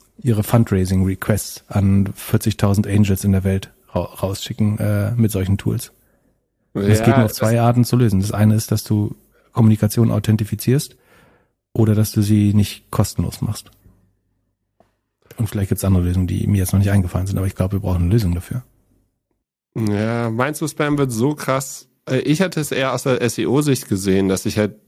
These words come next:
Speaker 2: das Gefühl habe, okay, wie, wie schafft, darüber haben wir auch schon mal gesprochen, aber wie schafft es Google jetzt herauszufinden, ob es von der A I geschrieben ist oder nicht? Also ich habe auch den Test gemacht, das andere Produkt ist so ein bisschen ähnlich wie das, was Notion macht mit A I, ne? Also die haben das auch
Speaker 1: Mhm.
Speaker 2: zusammengebunden und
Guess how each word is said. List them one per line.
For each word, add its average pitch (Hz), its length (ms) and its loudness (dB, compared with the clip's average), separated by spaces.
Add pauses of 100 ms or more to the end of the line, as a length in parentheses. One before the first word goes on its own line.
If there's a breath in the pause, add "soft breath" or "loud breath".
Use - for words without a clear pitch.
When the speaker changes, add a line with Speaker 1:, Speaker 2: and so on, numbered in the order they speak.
(160)
Speaker 2:
das 107 200 -4
Gefühl 120 340 0
habe, 117 140 2
okay, 113 280 -2
wie, 135 260 -2
wie 127 180 0
schafft, 135 280 -2
darüber 120 400 2
haben 123 100 2
wir 123 100 4
auch 127 40 0
schon 123 160 0
mal 113 60 2
gesprochen, 135 340 0
aber 107 200 2
wie 135 120 2
schafft 135 320 -2
es - 160 -2
Google 139 320 0
jetzt 127 180 0
herauszufinden, 117 760 0
ob 110 100 -2
es 110 120 0
von 110 140 -2
der 107 380 0
A 107 80 0
I 120 60 -2
geschrieben 120 400 -4
ist 113 140 -2
oder 110 160 0
nicht? 113 280 -2
Also 104 120 2
ich 113 60 2
habe 135 120 -4 (340 loud breath)
auch 123 80 -4
den 127 120 -2
Test 151 200 -2
gemacht, 131 240 2 (180)
das 120 180 -2
andere 160 260 0
Produkt 151 340 -2
ist 135 80 -6
so 135 80 -2
ein 117 80 0
bisschen 139 400 -2 (380 soft breath)
ähnlich 139 340 0
wie 131 60 -4
das, 113 200 -2
was 110 140 -6
Notion 104 400 -2
macht 82 320 -4
mit 95 300 -8
A 78 360 -4
I, 82 60 -8
ne? 147 340 -4
Also 98 200 -6
die 101 120 -4
haben 110 80 0
das 104 140 -2
auch 123 200 0
Speaker 1:
Mhm. 98 40 2
Speaker 2:
zusammengebunden 131 760 0
und 120 200 -4